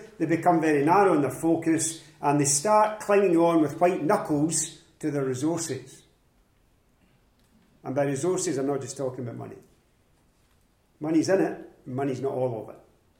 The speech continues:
Our resources are not just made up by the number in our bank account, whether that's black or red, I don't know. But our resources, as an individual, are far greater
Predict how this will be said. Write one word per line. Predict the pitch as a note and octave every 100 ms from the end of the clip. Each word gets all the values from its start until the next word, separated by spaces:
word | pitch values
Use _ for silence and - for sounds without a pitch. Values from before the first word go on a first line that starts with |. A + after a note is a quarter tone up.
| _ _ _ _ _ _
Our | F3 F#3
resources | F3+ D#3 E3+ B3+ - D#3 D3+
are | D3
not | D3 F3
just | E3 D3+
made | D#3+ D3
up | C#3 C#3 - - _ -
by | C3+
the | C3
number | C#3+ C#3+ C3+
in | B2
our |
bank | A#2+ D3 E3+
account, | F3 - - B2+
whether | C3
that's | B2 C3+ -
black | C3+ B2+
or | B2
red, | A2+ C3 E3+ E3+
I | A#2+
don't | B2+ B2+
know. | C3+ F3 F#3+ - -
But | - C#3+
our | E3+ F3
resources, | E3 D#3 E3+ A3 B3 - F#3 G3 F#3 - - - _ _ _ _ _ _ -
as | F3 F#3
an | G#3+
individual, | G#3 G3 C#3+ C#3+ D3+ D3 D3
are | -
far | - - F3+ F#3+ F3 C#3
greater | D#3 F3+ F#3 B2+ A2